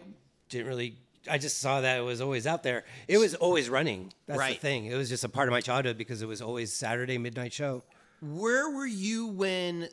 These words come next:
Speaker 2: the movie Valley Girl and the movie, uh, Fast Times, uh, were, were you in high school during, when those were released?
Speaker 1: I was, well, I saw, I saw Fast Times Ridgemont High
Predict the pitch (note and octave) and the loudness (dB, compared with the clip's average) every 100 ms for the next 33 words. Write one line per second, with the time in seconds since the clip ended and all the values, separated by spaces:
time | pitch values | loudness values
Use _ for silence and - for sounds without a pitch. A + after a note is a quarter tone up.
0 | C3 C#3 D3 D3+ F#3+ G3 G3 C#3+ C3+ C3 | -10 -4 -2 0 0 -2 -2 0 0 0
1 | B2+ A#2+ B2+ A#2+ A#2 A#2 - A2+ A#2+ A#2 | -2 -6 -6 -4 -4 -6 -8 -8 -4 -2
2 | B2+ C#3+ C3 B2+ B2 A2 G2 - G#2 F#2+ | -2 -4 -4 -4 -4 -4 -8 -6 -6 -6
3 | A2+ G2+ F#2 F#2 G2 - G2+ F#2+ F#2 F2+ | -8 -8 -6 -8 -8 -10 -8 -8 -8 -12
4 | - _ _ - C#3+ F#3+ - F#3 F#3 F3 | -18 _ _ -8 -2 -2 -2 -2 -2 -2
5 | A#3+ A#3 A3 A3 - A3+ G#3 G#3+ G#3 _ | -2 -4 -4 -6 -6 -6 -4 -4 -6 _
6 | _ - E3+ F3 F3+ F3+ F3 F3 A#3+ - | _ -12 -6 -4 -4 -4 -6 -6 -6 -10
7 | - - D3+ E3 E3 D#3+ D3 - _ - | -12 -12 -6 -2 2 2 0 -6 _ -20
8 | - - D3+ D#3+ E3+ D3 - F3 F3 F#3+ | -10 2 6 6 4 0 0 4 6 8
9 | F#3+ D#3+ C#3+ E3+ F3+ E3+ D#3+ D#3 D#3+ D3 | 6 0 0 4 4 6 4 4 4 4
10 | B2 B2+ C3 A#2 A#2 A#2+ A#2+ A#2+ A#2 | 4 4 2 4 4 4 4 2 -2